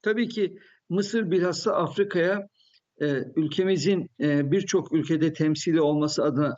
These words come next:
aslında bir girişimimiz var ama Mısır, e, Kuzey Afri-, Afrika'ya girme açısından çok önemli diye düşünüyorum.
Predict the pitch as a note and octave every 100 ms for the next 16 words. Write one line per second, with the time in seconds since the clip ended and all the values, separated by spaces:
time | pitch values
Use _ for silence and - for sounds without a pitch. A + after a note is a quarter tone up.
0 | - D3 E3 D#3 C#3+ C3 C#3+ C#3 D#3+ D#3+
1 | C#3+ A3 G#3+ D#3 D#3+ D#3 G#3+ A3 - -
2 | - _ - C#3 C#3 E3+ D#3+ F#3+ D3 -
3 | - _ _ _ F3 E3 D#3 D3+ D#3+ B2
4 | D3+ E3 E3 - - C3 C#3 F#3+ G3+ -
5 | - - _ - C#3 G3+ G3 G3 D#3+ D#3+
6 | D#3+ C#3 B2+ A#2+ A#2 - B2+ A#2 B2+ F3+